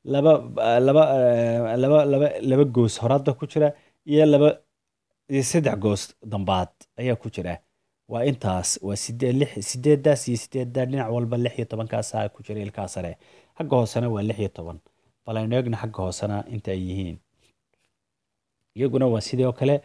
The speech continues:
laakiin waxa ay ka hooseeyaan oo ku jiraan waa kuwa halkaa ka muuqda. Waxay ku laalaadaan oo ay ku dahaaran yihiin, een, ama ay qayb ka yihiin lower arch-ka waxaanu ku sheegnay oo ah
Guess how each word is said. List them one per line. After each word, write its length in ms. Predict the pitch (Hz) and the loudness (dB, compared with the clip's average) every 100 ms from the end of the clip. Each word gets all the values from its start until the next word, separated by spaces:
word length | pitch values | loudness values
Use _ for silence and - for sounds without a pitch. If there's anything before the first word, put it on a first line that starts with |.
| - _ - | -10 _ -4
laakiin 300 | 131 123 170 | -4 2 0
waxa 180 | - 131 - | 2 -2 0
ay 140 | 120 | 0
ka 180 | 117 - | 0 0
hooseeyaan 600 | 131 117 - 107 110 120 | 0 0 -2 -2 0 -2
oo 220 | 127 120 120 | -2 -4 -6
ku 120 | 156 | -8
jiraan 340 | - 139 139 135 _ _ - | -4 -2 -2 -6 _ _ -8
waa 100 | 120 | 0
kuwa 140 | 143 | 0
halkaa 160 | 127 123 | 2 0
ka 120 | - | 0
muuqda. 300 | 120 110 123 135 _ _ _ - | -2 0 -2 -2 _ _ _ -12
Waxay 180 | 139 131 _ _ | -6 -6 _ _
ku 80 | _ | _
laalaadaan 500 | 175 131 113 113 123 | 2 2 2 0 0
oo 120 | 131 127 | -2 0
ay 120 | 123 | -2
ku 120 | - | -2
dahaaran 440 | 143 123 110 120 135 | -2 0 2 2 2
yihiin, 380 | 131 127 139 147 _ _ _ _ - | 2 2 0 -2 _ _ _ _ -4
een, 260 | 117 117 92 | 0 0 0
ama 200 | 123 147 | 0 2
ay 120 | 135 127 | 2 4
qayb 220 | 147 147 | 4 2
ka 100 | - | 4
yihiin 400 | 131 120 120 123 127 | 2 4 4 2 0
lower 280 | 131 131 127 - | 0 2 2 2
arch-ka 400 | 143 127 - - | 2 2 -2 -6
waxaanu 240 | 113 120 113 | -4 -4 -6
ku 60 | |
sheegnay 400 | - 120 120 143 147 _ _ - | -6 -4 -2 -4 -6 _ _ -10
oo 120 | 135 | -4
ah 140 | 120 | -4